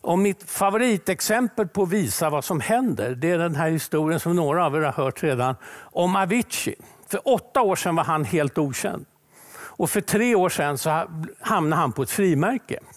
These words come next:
Och då blev det en debatt i Sverige som sa att för när jag växte upp,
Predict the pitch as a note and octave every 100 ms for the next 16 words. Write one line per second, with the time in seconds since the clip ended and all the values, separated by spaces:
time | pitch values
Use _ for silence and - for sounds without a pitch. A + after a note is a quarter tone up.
0 | - - - - - E3+ E3+ F3+ B3 A3
1 | A3+ G#3 G3 G#3 B3+ - A#3 F#3+ D#3+ A#2+
2 | C3+ - D3+ - D3 C3+ - - _ -
3 | - - - - - F3+ G3 B3 A3+ -
4 | - D#3 A2+ -